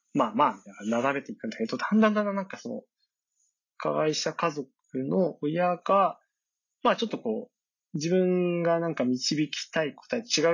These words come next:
な答えを言ったりとか、じゃあどうすればよかったんだろうみたいな。そういう風になっていく中で、ちょっとイライラしてきて、なんかこう激高するみたいな。そういう、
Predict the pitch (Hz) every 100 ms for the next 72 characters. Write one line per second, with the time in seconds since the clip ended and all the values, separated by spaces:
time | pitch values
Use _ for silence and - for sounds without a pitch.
0 | 170 120 113 127 127 - - - 139 117
1 | 110 - - - - - - - _ _
2 | - - _ _ - 113 180 185 131 104
3 | - - 101 - 101 - - - - -
4 | - - 220 214 220 214 202 220 185 208
5 | _ 208 190 - 196 208 - 180 208 196
6 | 196 127 135 127 127 123 - - 127 -
7 | - - 196 180 123 _ _ _ _ _
8 | _ _ 147 - 113 113 - - 98 -
9 | - - - - - _ _ _ _ _
10 | _ _ - - _ _ - - 165 165
11 | 165 156